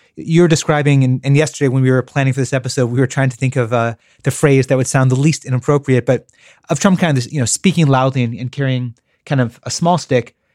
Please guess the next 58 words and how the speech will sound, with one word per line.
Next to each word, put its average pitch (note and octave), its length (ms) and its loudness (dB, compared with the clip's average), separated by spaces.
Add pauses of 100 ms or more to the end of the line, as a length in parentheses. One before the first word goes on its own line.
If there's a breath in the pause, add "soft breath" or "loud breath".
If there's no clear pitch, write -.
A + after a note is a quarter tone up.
(260)
There's D3 180 2
also, G3+ 420 2
in C#3 100 -2
the C#3+ 60 4
case C3+ 180 0
of B2 80 -6
China, F3+ 380 0
he B2 180 -6
speaks - 380 -4
softly A2+ 680 -6 (120)
and C3+ 120 -2
carries C3+ 240 0
absolutely C3 340 0
no D#3 120 4
stick. C3+ 340 0
And C3 220 0 (280 soft breath)
you E3 80 2
saw G3 160 4
this A#3+ 200 2
on E3+ 80 4
his C#3 100 4
trip - 240 -6
to D3 80 0
Beijing C3+ 480 0 (280)
earlier D3+ 240 4
in C#3 80 6
the D3 60 4
year, E3 280 0
where C3+ 320 2 (140)
he - 120 -4
did D3 160 4
not D#3 180 0
talk F3+ 140 -2
about B2+ 160 0
human C3 240 4
rights A#2+ 360 -2 (220)
at C#3 100 0
all. B2+ 320 0 (320)
He - 120 -6
did C#3+ 100 2
not D3+ 160 -2
talk C3 180 -4
about C3+ 240 -2
what C3 120 -4
China's C3 280 2
doing C3 260 2
in B2+ 60 4
the B2 220 -2
East C3 160 -6
China C#3 220 -2
Sea C3 220 -2
or B2 40 2
the A2+ 100 -6
South C3 280 -4
China A#2+ 240 -2
Sea A#2+ 300 -6
at B2+ 140 -4
all, B2+ 360 -6